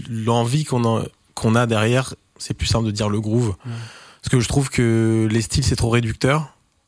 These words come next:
Speaker 1: Et, euh, et puis, typiquement, dans le label, on est, on est tellement influencé par plein de choses que ce serait dur de nous mettre dans une case.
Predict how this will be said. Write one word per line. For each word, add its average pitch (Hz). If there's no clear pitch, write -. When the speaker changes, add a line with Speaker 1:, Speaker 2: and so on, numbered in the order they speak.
Speaker 1:
Et, 110
euh, 95
et 101
puis, -
typiquement, 120
dans 107
le 101
label, 101
on 101
est, 98
on 110
est 101
tellement 123
influencé 123
par -
plein 123
de 117
choses 143
que 107
ce -
serait 110
dur 113
de 131
nous 113
mettre 110
dans 110
une 113
case. 113